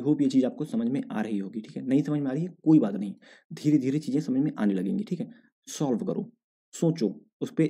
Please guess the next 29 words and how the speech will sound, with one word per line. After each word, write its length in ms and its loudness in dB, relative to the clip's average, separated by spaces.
अ, 140 2
मतलब, 340 4
अ, 220 -4
एक 140 -2
कंडीशन 340 4
को 80 2
लिखो 220 4
तो 100 -2
सोचो 340 -2
कि 120 -4
और 260 -2
क्या-क्या 260 -4
पॉसिबिलिटीज़ 520 -4
की 80 2
बन 180 0
सकती 260 -6
है। 500 -14
जब 200 -4
तक 60 -2
ना 160 0
कंडीशन 500 2
को 80 -2
लिख 180 -2
के 100 -4
आप 160 -6
पॉसिबिलिटी 600 4
नहीं 120 6
चेक 200 -4
करोगे, 280 -4